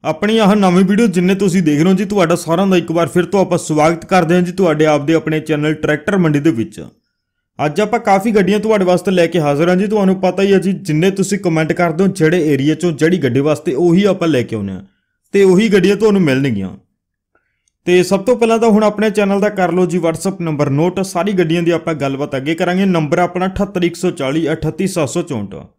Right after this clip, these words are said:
ਜਿੰਨੇ ਤੁਸੀਂ ਦੇਖ ਰਹੇ ਹੋ ਤੁਹਾਡੇ ਕੋਲੇ ਵੀ ਗੱਡੀ ਆ, ਸੇਲ ਕਰਨੀ ਆ, ਤੁਸੀਂ ਵੇਚਣੀ ਆ ਆਪਦੀ ਗੱਡੀ, ਕਿਸੇ ਵੀ ਏਰੀਆ 'ਚ ਹੈ ਜਾਂ ਤੁਹਾਡੇ ਕੋਲੇ ਕੋਠੀ ਆ, ਮਕਾਨ ਹੈ, ਘਰ ਹੈ, ਤੁਸੀਂ ਵੇਚਣਾ ਜੀ, ਚਾਹੇ ਕਿੱਡਾ ਵੀ ਵੱਡਾ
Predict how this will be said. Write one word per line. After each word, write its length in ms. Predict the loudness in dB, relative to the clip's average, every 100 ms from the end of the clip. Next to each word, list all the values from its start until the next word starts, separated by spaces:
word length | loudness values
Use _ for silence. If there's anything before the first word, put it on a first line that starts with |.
| _ _ _ _
ਜਿੰਨੇ 320 | -4 0 2 2
ਤੁਸੀਂ 260 | 2 2
ਦੇਖ 180 | 2 2
ਰਹੇ 100 | 0
ਹੋ 40 | 0
ਤੁਹਾਡੇ 280 | -2 -2
ਕੋਲੇ 180 | 0 0
ਵੀ 100 | 0
ਗੱਡੀ 280 | 0 0 0
ਆ, 60 | -2
ਸੇਲ 280 | -2 -4 -2
ਕਰਨੀ 300 | -4 -4 -6
ਆ, 20 |
ਤੁਸੀਂ 260 | -6 -8
ਵੇਚਣੀ 420 | -4 -4 -2 0 0
ਆ 60 |
ਆਪਦੀ 200 | 0 0
ਗੱਡੀ, 240 | 2 2 -2 -6 _ _ _ -4
ਕਿਸੇ 240 | 0 0
ਵੀ 140 | 2 2
ਏਰੀਆ 340 | 2 2 0
'ਚ 100 | 0
ਹੈ 140 | -4 -4 -12 _ _ -4
ਜਾਂ 140 | -4
ਤੁਹਾਡੇ 260 | 0 -2 0
ਕੋਲੇ 140 | -4
ਕੋਠੀ 440 | 0 -2 -2 -2 0
ਆ, 60 |
ਮਕਾਨ 400 | 0 0 -2 0
ਹੈ, 60 | 0
ਘਰ 260 | -2 -4 -4
ਹੈ, 100 | -8
ਤੁਸੀਂ 280 | -12 -8 -6
ਵੇਚਣਾ 420 | -4 -2 0 0
ਜੀ, 260 | 0 -4 -4 -8
ਚਾਹੇ 200 | -2 -2
ਕਿੱਡਾ 280 | -2 -2 0
ਵੀ 120 | 0
ਵੱਡਾ 320 | -2 0 -2